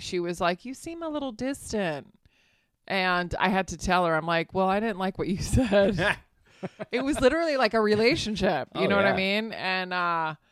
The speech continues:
Speaker 1: and there's certain things you're like, "I don't want, I don't want my therapist to get chummy with me. I don't want it to be like we're friends."
Speaker 2: Yeah.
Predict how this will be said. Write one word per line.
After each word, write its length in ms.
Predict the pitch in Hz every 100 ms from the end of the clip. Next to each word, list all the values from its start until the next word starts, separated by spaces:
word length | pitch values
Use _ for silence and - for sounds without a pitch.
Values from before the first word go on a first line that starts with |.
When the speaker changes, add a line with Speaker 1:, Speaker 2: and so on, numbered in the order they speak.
| _ _ _
Speaker 1:
and 100 | -
there's 140 | 226 220
certain 320 | 247 233 220
things 240 | 247 262
you're 100 | 214
like, 160 | 214 214
"I 100 | -
don't 140 | 233 294
want, 180 | 277 -
I 80 | 240
don't 140 | 277
want 120 | 339 294
my 120 | 302
therapist 500 | - 226 220 220 -
to 60 |
get 200 | 196 185
chummy 460 | - - 180 180 165
with 240 | 139 -
me. 240 | 107 98 76
I 120 | -
don't 100 | 208
want 140 | 233 233
it 140 | 185
to 60 | 185
be 200 | 180 180
like 220 | 170 160
we're 100 | 156
friends." 720 | 131 - 156 139 53 - - -
Speaker 2:
Yeah. 380 | 95 85 71